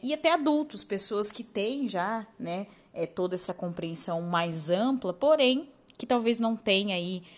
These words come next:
é, não tem, de certa forma, voz, né, pra tá se comunicando ou pra tá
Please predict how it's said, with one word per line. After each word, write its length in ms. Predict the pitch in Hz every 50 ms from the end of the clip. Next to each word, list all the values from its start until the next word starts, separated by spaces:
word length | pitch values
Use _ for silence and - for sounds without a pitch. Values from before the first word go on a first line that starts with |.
| - _ _ -
é, 1120 | - 160 160 160 160 160 156 151 151 151 151 151 151 151 147 147 147 147 147 147 147 147 147 151 _ _ _ - - -
não 180 | - 170 170 175
tem, 960 | 170 170 175 175 175 180 175 175 175 170 165 160 160 156 156 151 147 147 151 - -
de 100 | - -
certa 300 | - 175 160 160 - 175
forma, 720 | - - - 170 160 160 156 160 165 160 160 156 151 139 - _ _ _ _ _ - - -
voz, 720 | 170 165 175 185 185 196 202 190 - - - - - - -
né, 340 | - 156 160 170 190 208 208 - - _ _ _
pra 140 | - 165 160
tá 500 | 160 - 160 156 156 147 143 147 143 135
se 120 | 151 - -
comunicando 840 | - - 165 165 165 160 - _ - 180 180 190 196 196 190 160 165
ou 40 |
pra 200 | 165 - - 151
tá 500 | 151 - - 165 156 151 151 147 147 143